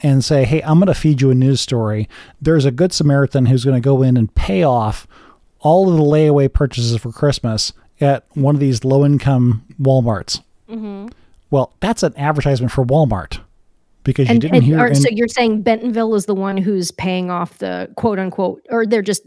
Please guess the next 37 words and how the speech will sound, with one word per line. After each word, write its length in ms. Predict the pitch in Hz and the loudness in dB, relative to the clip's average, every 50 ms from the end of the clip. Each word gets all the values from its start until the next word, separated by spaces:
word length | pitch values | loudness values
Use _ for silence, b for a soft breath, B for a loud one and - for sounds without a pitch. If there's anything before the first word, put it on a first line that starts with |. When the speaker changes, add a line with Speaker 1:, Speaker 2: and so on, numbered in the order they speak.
| 214 - | -14 -12
Speaker 2:
they're 100 | 185 180 | -10 -10
just 220 | 175 185 170 - _ _ _ - | -10 -10 -12 -12 _ _ _ -8
crossing 420 | - 208 180 175 - 190 180 165 | -6 -4 -4 -4 -6 -6 -8 -8
off 220 | 160 165 - - | -10 -10 -12 -12
the, 260 | - 170 170 170 180 - _ _ _ _ _ _ _ _ _ _ | -10 -10 -8 -10 -10 -12 _ _ _ _ _ _ _ _ _ _
they're 100 | - 202 | -2 -2
just 180 | 185 180 170 - | -2 -2 -6 -6
crossing 420 | - - 196 185 - - 185 170 | -4 -2 -2 -2 0 -2 -4 -6
the 80 | 170 170 | -6 -6
debt 260 | 165 180 185 190 165 | -2 -2 -2 -2 -2
off 180 | 175 185 - 202 | -4 -8 -10 -12
of 80 | 196 | -14
the 80 | 165 170 | -12 -10
ledger 560 | 185 208 214 233 208 - - 170 - 180 - _ _ _ _ | -6 -4 -4 -4 -4 -6 -12 -18 -20 -20 -20 _ _ _ _
themselves. 720 | 180 180 - - 208 208 190 - 170 156 - - - - _ _ _ _ _ _ _ _ _ | -14 -12 -8 -6 -6 -6 -6 -8 -12 -14 -12 -12 -14 -14 _ _ _ _ _ _ _ _ _
Speaker 1:
Why 100 | - - | -2 0
Speaker 2:
And 80 | 202 95 | 0 2
then 80 | 92 | 0
Speaker 1:
not? 120 | 104 110 113 | 0 2 2
Speaker 2:
saying, 420 | - 180 180 180 180 175 - - _ - | 2 0 0 -2 -6 -8 -10 -8 _ 0
Speaker 1:
I 20 | |
mean, 140 | 143 147 - | 0 2 2
it, 20 | - | 2
Speaker 2:
yeah. 220 | 196 202 190 - 175 - | 2 2 0 -2 -2 -4
Speaker 1:
it, 40 | 156 | -4
it 60 | 139 | -2
could, 220 | - 175 151 139 - - | -2 -2 -4 -4 -4 -6
it 120 | 147 - | -6 -2
could 160 | - 160 147 | -2 -2 -2
be 120 | 143 143 135 | 0 0 0
a 60 | 127 | 2
regional 340 | 120 131 127 123 135 127 117 | 0 0 0 0 0 0 2
marketing 480 | 107 107 117 131 - - 147 147 143 143 | 0 0 0 0 0 0 0 2 2 2
manager, 580 | 143 139 135 139 143 123 - 135 139 139 - b b b b b b b b - - | 2 2 2 0 0 0 0 0 0 0 -2 b b b b b b b b -6 -2
um, 520 | 135 127 123 117 113 110 110 107 127 127 - _ - - | 0 0 2 2 0 0 -2 -4 -6 -10 -8 _ -8 -4
who, 100 | - 143 139 107 | -4 -4 -2 0
who 340 | 107 135 127 123 120 120 | 0 2 2 2 0 -2